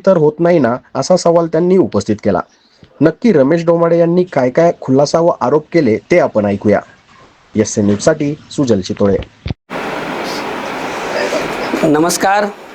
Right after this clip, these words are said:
Speaker 2: माझं नाव रमेश भास्कर डोमाडे, देशवंडी. तेरा सहा दोन हजार पंचवीस रोजी आमच्या इथे ग्रामसभा लावण्यात आली होती. आता ग्रामसभेचा अजेंडा समोर नसल्यामुळे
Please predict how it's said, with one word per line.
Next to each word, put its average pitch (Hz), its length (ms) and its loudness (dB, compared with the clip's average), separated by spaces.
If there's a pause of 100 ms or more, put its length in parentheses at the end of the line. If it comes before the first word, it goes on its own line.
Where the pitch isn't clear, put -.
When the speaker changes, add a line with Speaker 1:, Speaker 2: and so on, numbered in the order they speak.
(540)
Speaker 2:
माझं 165 320 0
नाव 180 240 0
रमेश 170 300 0
भास्कर 156 360 -2
डोमाडे, 175 440 0 (800)
देशवंडी. 165 580 2 (1000)
तेरा 170 260 -2
सहा 180 500 0 (520)
दोन 170 180 0
हजार 170 220 0
पंचवीस 165 400 0
रोजी 170 380 0 (1040)
आमच्या 165 340 0
इथे 185 560 0 (440)
ग्रामसभा 170 580 0
लावण्यात 156 300 0
आली 147 180 0
होती. - 280 -2 (1160)
आता 160 140 0
ग्रामसभेचा 196 680 0 (120)
अजेंडा 202 680 0
समोर 190 340 0
नसल्यामुळे 190 560 0